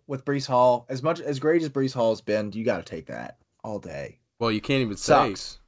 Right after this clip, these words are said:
Speaker 2: how great Breece Hall has been 'cause he hasn't been great. You know, he put up the
Speaker 1: I
Speaker 2: twenty-nine
Speaker 1: mean,
Speaker 2: points, but that was his breakout.
Speaker 1: dude,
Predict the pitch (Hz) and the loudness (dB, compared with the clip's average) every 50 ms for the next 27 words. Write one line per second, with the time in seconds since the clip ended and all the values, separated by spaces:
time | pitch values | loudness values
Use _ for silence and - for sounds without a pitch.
0 | _ - - 107 101 95 95 101 92 92 98 98 85 - - - 98 92 92 90 | _ -6 -2 0 0 0 0 -4 -4 -2 -2 -4 -4 -8 -12 -8 -6 -6 -6 -6
1 | - 92 92 95 90 95 98 107 101 95 92 90 - - 92 104 117 104 - - | -6 -6 -6 -6 -6 -8 -10 -8 -6 -6 -6 -6 -6 -6 -6 -4 -4 -6 -8 -6
2 | - - 87 - - - 104 101 95 95 98 98 - 82 71 71 - - - - | -6 -4 -4 -4 -4 -6 -4 -4 -4 -4 -4 -6 -6 -6 -6 -6 -6 -8 -10 -12
3 | - - - _ _ - - 92 90 73 101 - - - - - - - - - | -16 -18 -20 _ _ -4 -2 -2 0 -2 -2 -4 -4 -8 -10 -12 -14 -16 -16 -16
4 | - - 71 82 73 73 98 110 117 101 98 - - - - 98 87 90 - - | -10 -8 -4 -2 -2 -2 -2 -2 -2 -4 -4 -4 -8 -6 -4 -4 -4 -4 -6 -8
5 | - - 233 294 320 262 214 180 147 131 101 113 117 113 - - 98 92 85 101 | -2 2 2 4 4 2 0 -2 -2 -4 -4 -6 -8 -8 -10 -12 -10 -8 -8 -8
6 | 101 98 - - - 98 110 127 - 220 277 320 202 - | -8 -10 -12 -12 -10 -10 -8 -4 0 2 2 2 2 0